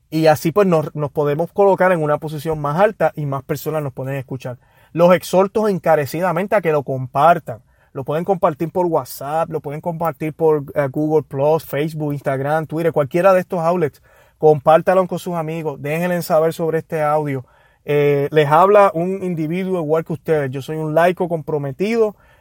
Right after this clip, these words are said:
Eh, tengo siete cursos de teología. No soy un teólogo que estudié en una universidad,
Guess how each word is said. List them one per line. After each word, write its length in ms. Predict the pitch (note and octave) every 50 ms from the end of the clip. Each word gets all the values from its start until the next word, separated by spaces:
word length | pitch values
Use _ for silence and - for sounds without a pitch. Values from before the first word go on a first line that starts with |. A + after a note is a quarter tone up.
| _ _
Eh, 360 | - D3 D3 D3 C#3+ C#3+ C#3 B2+
tengo 280 | - D#3 D#3+ E3 E3+
siete 340 | D3 - D#3+ D#3 D#3 - F3
cursos 420 | - - E3 F3 E3+ - F3+ D#3+ D3+
de 140 | E3 D#3
teología. 680 | C#3+ - D#3+ D3+ D3 D3 C#3+ D3+ F3+ F#3 F#3 F3+ F3 E3 -
No 240 | C#3+ C#3 C3+ C3+ B2
soy 220 | - D3 D3 D#3+
un 100 | F#3+ G3+
teólogo 680 | - F#3 D#3+ D3+ D#3+ F3 F3 F3 F3 F3 E3 D#3+ - _ _
que 100 | - D3
estudié 280 | C3 _ D3 C#3 C#3+
en 60 | D3 E3
una 100 | E3 D#3
universidad, 600 | D#3 D3+ D3+ C#3 - - C#3+ D3 D#3+ E3 F3